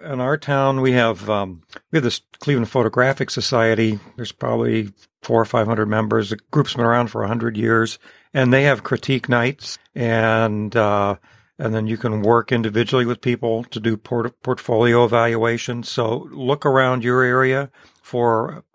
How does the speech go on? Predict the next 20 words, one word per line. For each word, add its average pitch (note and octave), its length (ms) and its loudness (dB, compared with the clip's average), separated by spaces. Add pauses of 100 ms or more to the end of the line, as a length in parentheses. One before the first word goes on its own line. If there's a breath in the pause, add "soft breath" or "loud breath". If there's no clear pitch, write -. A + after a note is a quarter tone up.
(100)
what A#2 280 -10
they A#2 100 -6
used A#2 200 -6
to - 60 -14
call A#2+ 140 2
a G#2 60 -4
camera C#3+ 340 0
club. D3 460 2 (340)
Um, G#2+ 440 -4 (320)
many D3+ 320 4
times A2+ 500 -2
there A2+ 200 4
are G#2 380 0 (260)
local A#2+ 320 0
professionals A#2+ 840 0
or G#2 120 -4
just A2 220 -6
longtime G#2+ 760 0
amateurs A2 560 -4
who, G#2 300 -6